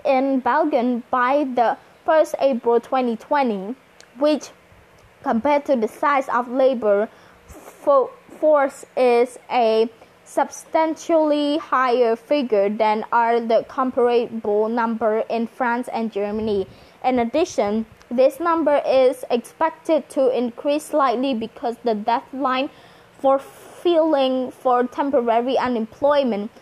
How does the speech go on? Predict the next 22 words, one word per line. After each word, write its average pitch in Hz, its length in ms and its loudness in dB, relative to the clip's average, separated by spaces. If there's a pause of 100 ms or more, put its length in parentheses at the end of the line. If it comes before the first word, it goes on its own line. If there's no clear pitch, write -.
(240)
due 277 300 -2
to 262 260 -4
covid 247 340 0
nineteen 247 640 -4 (160)
is 233 460 2
the 220 200 0 (500)
nineteenth 277 800 0
of - 300 0
April. 202 580 0 (380)
Under 311 420 2
ideal 262 500 2
research 240 580 0
circumstance, 254 1300 -4 (360)
the 247 180 2
first 302 500 0
best 240 320 -2
option 240 600 -2
to 262 240 2
arrive 240 540 0
as 233 380 -4
a 220 380 2 (640)
res-, 277 720 -4